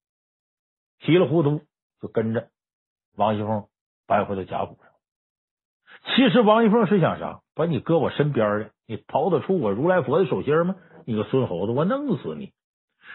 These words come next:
可是接回去之后呢，他到贾母那卖个好，说：“你看这个，这我老公在外头找别的女的，我都很宽容，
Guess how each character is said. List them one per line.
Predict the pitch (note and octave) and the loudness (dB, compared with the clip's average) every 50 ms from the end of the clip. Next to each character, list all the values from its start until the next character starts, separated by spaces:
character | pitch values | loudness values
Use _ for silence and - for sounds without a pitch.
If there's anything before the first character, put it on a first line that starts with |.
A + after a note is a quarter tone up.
| - - | -20 -6
可 | - - F3 | 0 2 4
是 | F#3 G#3+ | 4 4
接 | - - B3 C4+ C#4 C4 | 4 4 6 6 6 6
回 | B3 C4+ | 6 6
去 | A3+ C4 | 4 4
之 | F3+ A#3 A#3 | 4 4 4
后 | - A#3+ C4 C4 A#3 | 4 4 4 4 2
呢， | G3+ F#3 F3+ F3+ - _ _ _ _ _ _ _ _ _ _ _ _ _ _ _ _ _ _ _ | 2 2 0 -2 -6 _ _ _ _ _ _ _ _ _ _ _ _ _ _ _ _ _ _ _
他 | - F#3 | -2 0
到 | D#3 A3+ G#3+ - | 2 4 2 4
贾 | - - D#3+ F#3+ G#3 | 4 4 6 6 6
母 | F3 C3 A#2+ | 4 4 2
那 | D3+ E3+ | 2 2
卖 | F#3+ G#3 F#3+ E3 | 4 4 4 2
个 | D3 D3 | 2 0
好， | - - - - - - - _ _ _ _ _ | 0 -2 -6 -6 -10 -14 -20 _ _ _ _ _
说 | - E3+ | -4 -2
：“你 | F3+ D3+ B2 | -2 -2 0
看 | C3 G3+ G3+ F#3+ | 2 2 4 4
这 | G3 F#3+ | 4 4
个， | F#3+ G3 F3+ - - _ _ _ _ _ _ _ _ _ _ | 4 2 0 -4 -8 _ _ _ _ _ _ _ _ _ _
这 | - F#3 | -10 -8
我 | F3+ D#3+ F3+ G3 | 0 2 4 4
老 | F3 B2+ G#2+ | 6 4 4
公 | F3 F#3 F3+ | 2 2 4
在 | F3 F#3 | 4 4
外 | F3+ F#3+ G#3+ G3 F3+ | 4 4 4 4 4
头 | D3+ E3+ | 4 2
找 | D3 - A#2+ - A2 | 2 2 0 0 2
别 | A2 C3 D3+ D#3+ | 4 4 4 4
的 | G3 | 4
女 | G3 E3 F#2+ D2+ D#2+ | 2 2 0 -2 -4
的， | F2 G#2 - | -4 -6 -4
我 | - B2+ D#3 | 0 2 2
都 | F#3+ A#3 | 4 4
很 | - G3+ F3+ D3+ | 4 4 2 2
宽 | - - A3 A3 G3+ | 4 4 4 6 6
容， | E3+ D#3 F3 | 4 2 0